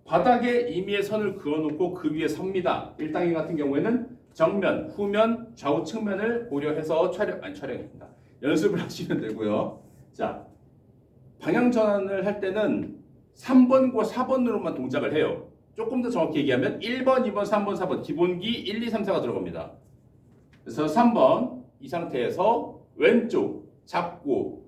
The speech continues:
오른쪽 잡고, 여기서 시작을 하는 거예요. 자, 저희가 수업을 내내 들었으니까 다 아시겠죠? 그러니까 빨리빨리 패스하겠습니다. 그래서 삼 번 왼쪽 잡고, 이 상태에서 정면 보고 있다가 측면을 봐요.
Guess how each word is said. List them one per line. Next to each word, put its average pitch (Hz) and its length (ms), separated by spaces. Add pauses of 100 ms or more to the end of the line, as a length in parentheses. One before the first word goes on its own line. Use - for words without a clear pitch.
오른쪽 208 840
잡고, 185 600
여기서 170 240
시작을 - 520
하는 208 200
거예요. 113 280
자, 127 340
저희가 180 580 (180)
수업을 220 360
내내 151 260
들었으니까 165 420
다 113 140
아시겠죠? 139 420
그러니까 117 300
빨리빨리 - 400
패스하겠습니다. 160 720
그래서 185 500 (340)
삼 214 280
번 226 180
왼쪽 185 200
잡고, 214 920 (340)
이 147 60
상태에서 185 540
정면 190 360
보고 170 200
있다가 160 600
측면을 254 460
봐요. - 340